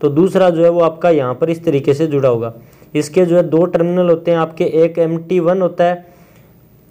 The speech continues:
एक एम टी वन होता है और एक एम टी टू होता है, यानी कि main terminal one और main terminal दो, टू, दो terminal होते हैं और असल में trike में तीन terminal होंगे।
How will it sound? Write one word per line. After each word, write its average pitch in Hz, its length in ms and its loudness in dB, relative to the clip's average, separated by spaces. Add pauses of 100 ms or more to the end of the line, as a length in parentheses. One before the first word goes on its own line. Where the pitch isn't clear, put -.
(160)
एक 156 220 0
एम 170 180 2
टी 185 180 -2 (360)
वन 160 200 0
होता 180 200 0
है 175 60 4
और 175 140 4
एक 170 180 2
एम 165 180 0
टी 190 180 -4 (520)
टू 170 80 4
होता 139 280 2
है, 135 60 6
यानी 143 180 2
कि 175 160 0
main 156 340 2
terminal 175 440 0
one 180 200 0
और 185 140 0
main 165 220 0
terminal 165 360 0
दो, 165 420 0 (380)
टू, 190 260 2 (220)
दो 156 220 2
terminal 170 400 0
होते 160 220 0
हैं 180 120 2
और 175 140 2
असल 165 200 -2
में 170 120 -2
trike 170 320 -2
में 180 180 -6
तीन 180 240 -2
terminal 160 320 -2
होंगे। 165 340 2